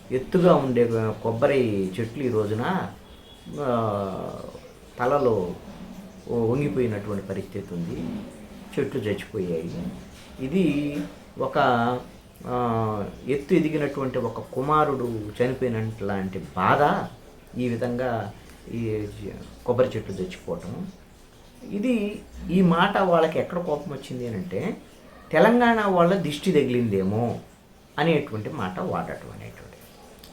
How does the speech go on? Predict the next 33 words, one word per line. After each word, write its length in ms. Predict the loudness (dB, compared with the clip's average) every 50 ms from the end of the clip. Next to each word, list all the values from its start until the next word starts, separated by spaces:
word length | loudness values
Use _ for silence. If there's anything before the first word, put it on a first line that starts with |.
| -18 -8 -2
వీళ్ళకి 440 | 4 4 6 6 6 4 4 4
చిన్నగా 240 | 4 4 6 6 4
అనిపించవచ్చు, 680 | 4 4 2 2 0 -2 0 0 0 0 -2 -10 -14 -16 -18 -20 -20 -20 -20 -20 -20 -20 -20 -20 -20 -20 -20 -20 -10 -2
మా, 100 | 0 2
మా 260 | 4 6 6 8 8
మీద 160 | 8 6 6
పడి 240 | 6 4 4 4 6
ఎందుకు 260 | 6 6 6 4 2
ఏడుస్తారు, 480 | 0 0 -2 -6 -4 -2 -2 0 0 0
రాష్ట్రం 320 | 0 0 0 -2 -6 -6
విడిపోయా, 420 | -4 -4 -6 -4 0 0 2 2 2
మీ 180 | 0 0 0
దారిని 280 | 2 0 0 0 -2 -4
మీరు 220 | -2 -2 -2 -2
ఉంటుంటారా, 380 | -2 -4 -4 -6 -6 -4 -2 0
మా 220 | 0 0 0 -2
దారిని 260 | -2 -2 -2 -2 0
మేము 200 | 0 0 0 -2
ఉంటున్నాం, 340 | -2 -2 -4 -4 -4 -4 -6 -8 -12 -16 -18 -20 -16 -6 0
మళ్ళీ 200 | 2 4 4 6
మా 200 | 6 4 4 4
మీద 180 | 2 2 0 -4
పడి 240 | 0 0 0 0 2
ఎందుకు 260 | 0 0 -2 0 0
ఏడుస్తారు 440 | -2 -2 -2 -6 -4 -2 0 0 0
అని 180 | -2 -4 -4
దాని 220 | 0 0 0 0 0
మీద 140 | -2 -2 -2 0
వాళ్ళు, 460 | 2 4 4 4 4 4 2 0 0 -4 -8 -18 -20 -20 -20 -20 -20 -20 -20 -20 -20 -20 -20 -20 -20 -20 -20 -20 -20 -20 -20 -14 -2 0
కాంగ్రెస్, 440 | 0 2 4 4 4 4 4 4
అధికారంలో 500 | 0 0 2 2 2 2 2 0 -2 -4
ఉన్న 140 | -4 -4 -6
కాంగ్రెస్, 540 | -6 -6 -6 -6 -4 -4 -4 -6 -6 -8 -12